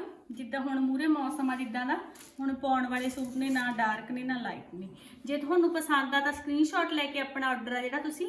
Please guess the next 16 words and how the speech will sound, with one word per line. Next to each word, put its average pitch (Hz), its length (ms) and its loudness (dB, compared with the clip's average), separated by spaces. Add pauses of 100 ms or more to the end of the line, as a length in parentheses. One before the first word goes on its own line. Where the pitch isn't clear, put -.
(120)
ਦੇ 233 220 -4
ਸਕਦੇ 220 280 -6
ਹੋ। 220 160 -12 (320)
ਵਧੀਆ 240 380 -4
ਵਿੱਚ 302 240 -6
ਸੋਹਣਾ 277 440 -2
ਆ - 20 2
ਰਿਹਾ 330 120 0
ਹੈਗਾ 339 120 -2
ਸੂਟ, 320 260 -4 (1040)
ਜਿ-, 240 160 -12 (200)
ਜਮਾਂ 269 180 -2
ਸੇਮ 294 260 0
ਹੀ 349 40 2
ਆ 349 80 0
ਰਿਹਾ। 349 140 -4